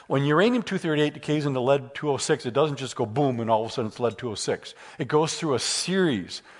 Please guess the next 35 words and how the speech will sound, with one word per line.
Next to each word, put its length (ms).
of 120
transformations 920
into 160
different 340
elements, 460
about 240
sixteen 500
of 80
them. 260
And 160
along 580
the 100
way, 320
during 360
that 180
slow 220
process, 720
it's 360
kicking 360
off 440
helium 720
nuclei. 840
So 140
the 100
nucleus 380
of 100
a 60
helium 360
atom's 360
being 240
squirted 480
out 340
eight 300
different 340
times. 520